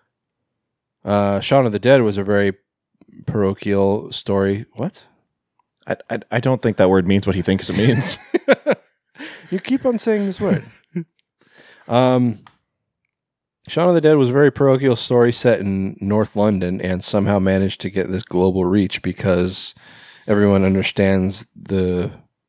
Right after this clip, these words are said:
Speaker 1: language of zombie movies. It's maybe, like, maybe provincial or something? I don't know. So, ghost stuff.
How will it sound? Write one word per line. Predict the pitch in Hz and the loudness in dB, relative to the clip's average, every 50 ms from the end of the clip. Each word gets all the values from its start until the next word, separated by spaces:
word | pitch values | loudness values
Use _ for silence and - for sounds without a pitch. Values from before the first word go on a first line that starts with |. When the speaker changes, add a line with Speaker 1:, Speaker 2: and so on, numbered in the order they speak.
| _ - | _ -8
Speaker 1:
language | - 101 104 101 95 98 92 | -2 0 0 0 0 -2 -2
of | 98 95 143 | -4 -6 -4
zombie | 151 175 123 107 92 92 | -2 0 0 0 0 -2
movies. | 90 85 85 80 - 76 87 - - - _ _ _ _ _ _ _ _ _ _ - - - - _ _ _ _ _ _ _ _ _ _ _ | -4 -6 -8 -8 -10 -14 -14 -16 -18 -20 _ _ _ _ _ _ _ _ _ _ -20 -20 -20 -20 _ _ _ _ _ _ _ _ _ _ _
It's | _ - - | _ -14 -12
maybe, | - 104 123 139 156 139 - - - | -8 -6 -4 -4 -6 -6 -10 -12 -12
like, | 85 90 92 - - | -10 -10 -10 -8 -6
maybe | 92 104 107 107 _ _ | -4 -4 -4 -6 _ _
provincial | _ - 90 87 92 92 117 - - 143 147 156 156 | _ -10 -8 -4 -4 -4 -4 -2 -2 0 0 0 -2
or | 151 | -4
something? | 143 - - 143 131 139 151 156 156 156 - - - _ _ _ _ _ _ _ _ _ _ _ _ _ _ _ _ _ _ _ _ _ _ _ _ _ _ _ _ _ _ _ _ _ _ _ _ _ | -6 -6 -8 -8 -6 -4 -4 -6 -6 -8 -10 -16 -20 _ _ _ _ _ _ _ _ _ _ _ _ _ _ _ _ _ _ _ _ _ _ _ _ _ _ _ _ _ _ _ _ _ _ _ _ _
I | - - | -10 -8
don't | 78 - - | -8 -8 -8
know. | - 151 - - - _ _ - _ - - - - - - - - - - - - - - - _ _ _ _ _ _ _ _ _ _ _ _ _ _ _ _ _ _ _ _ _ _ _ _ _ _ _ _ _ | -10 -12 -14 -16 -20 _ _ -20 _ -18 -18 -16 -16 -16 -16 -18 -18 -18 -20 -20 -20 -20 -20 -20 _ _ _ _ _ _ _ _ _ _ _ _ _ _ _ _ _ _ _ _ _ _ _ _ _ _ _ _ _
So, | - - 165 151 117 92 - - - _ - _ _ _ _ _ _ _ _ _ | 0 4 4 4 4 2 0 -6 -18 _ -20 _ _ _ _ _ _ _ _ _
ghost | - 151 165 156 - - | 2 4 4 4 2 -2
stuff. | - - - - 120 95 85 - - - _ _ | -8 -8 -2 0 0 0 0 -6 -14 -20 _ _